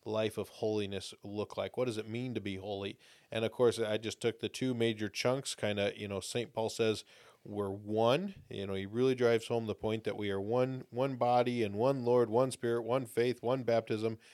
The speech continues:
but that in that oneness, we each have our own unique role to play.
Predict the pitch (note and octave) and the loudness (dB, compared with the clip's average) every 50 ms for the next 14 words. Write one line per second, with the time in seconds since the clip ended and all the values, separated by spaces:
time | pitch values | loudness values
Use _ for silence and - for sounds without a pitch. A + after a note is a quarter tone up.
0 | - - - _ _ _ - B2+ A#2+ B2+ B2 A#2 - - - D3+ E3+ E3 D3+ D3 | -20 -20 -20 _ _ _ 2 4 6 6 6 4 4 2 2 2 2 4 6 4
1 | C#3 B2 - C3 C#3 D3+ D#3 D3 B2+ A2 G#2 G#2 G#2 - - - - A#2 A2 A#2 | 4 4 2 2 4 4 4 4 2 2 2 2 0 -2 -4 -6 -6 -6 -6 -6
2 | B2 B2 - - A#2+ A2+ G#2+ A2 A2 A2 A2+ A2 G#2+ G2+ G#2 G2+ F2+ - - G#2+ | -6 -6 -2 0 2 2 4 2 2 2 2 0 -2 -4 -4 -6 -6 -4 0 0
3 | A2 B2+ D3 D3 - - C#3+ C#3+ D3 D3+ | 2 2 2 0 -2 -2 -2 0 0 0